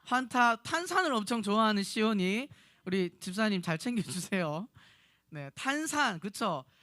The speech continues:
이, 특히 이 야식은 기름진 음식이 땡겨요, 안 땡겨요? 막 땡겨요. 막 치킨, 피자, 햄버거, 막 이런 거, 막 족발 이런 게 땡겨요, 그죠? 그런데 야식을 선택했어.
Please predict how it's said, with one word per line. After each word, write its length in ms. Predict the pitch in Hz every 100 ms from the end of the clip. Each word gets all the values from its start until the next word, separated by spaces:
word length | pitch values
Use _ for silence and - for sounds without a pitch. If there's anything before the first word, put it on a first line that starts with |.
| _ _ _
이, 340 | 302 349 339 - _ _ _ _ _ _ _ _ _ _ -
특히 800 | 320 - - 233 196 175 127 117 _ _ _ -
이 120 | 220
야식은 680 | 175 113 147 226 208 269 147 -
기름진 680 | - 175 202 226 240 294 370
음식이 420 | 285 247 - 247
땡겨요, 360 | 220 277 311 330
안 140 | 208
땡겨요? 680 | 185 185 185 156 127 113 139 _ _ _ _ _
막 220 | - -
땡겨요. 520 | - 233 233 247 233 214
막 100 | 214
치킨, 600 | - 214 - - 240 214
피자, 500 | - 247 247 233 226
햄버거, 540 | 220 240 247 254 240
막 120 | 220 208
이런 240 | 277 285
거, 100 | 247
막 160 | 202 185
족발 520 | 214 _ - 226 226
이런 180 | 269 262
게 60 |
땡겨요, 420 | 226 233 262 247
그죠? 420 | 185 190 156 180 285 _ - - _
그런데 640 | 220 269 277 220 226 139 104 _ _ _ -
야식을 540 | 135 131 240 - 311
선택했어. 800 | 262 277 285 277 233 160 - 113